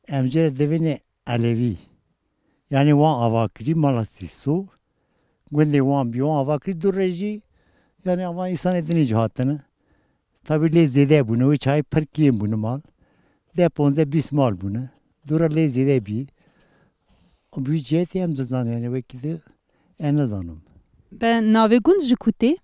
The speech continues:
Speaker 1: E, navê gund esas yani leylek. Yani de Kurdî da jî wer leylek û leylek û leylek. Yani van leylekî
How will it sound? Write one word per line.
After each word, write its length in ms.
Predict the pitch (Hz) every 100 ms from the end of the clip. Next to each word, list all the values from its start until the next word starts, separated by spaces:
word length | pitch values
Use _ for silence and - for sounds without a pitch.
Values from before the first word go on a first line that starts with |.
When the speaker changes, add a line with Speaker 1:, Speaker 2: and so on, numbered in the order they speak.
| - 147
Speaker 1:
E, 80 |
navê 320 | 120 131 151 147
gund 300 | 135 165 160
esas 480 | 117 110 - 175 -
yani 320 | 127 120 107
leylek. 440 | 117 110 101 87 - - _ _ _ _ _ _
Yani 340 | 120 135 151 123
de 80 |
Kurdî 480 | 110 - 113 113 151
da 160 | 135 117
jî 140 | 104
wer 260 | 117 139 135 - - 123
leylek 400 | 117 123 135 151
û 220 | 117 107
leylek 360 | 113 113 131 156
û 160 | 151
leylek. 380 | 135 107 90 - _ _ _ 113 113 131 107 107 120 113 - 117 92 101 98 87 87 139 _ _ _ _ _
Yani 420 | - 131 139 143 135
van 220 | 147 127
leylekî 560 | 135 139 151 139 143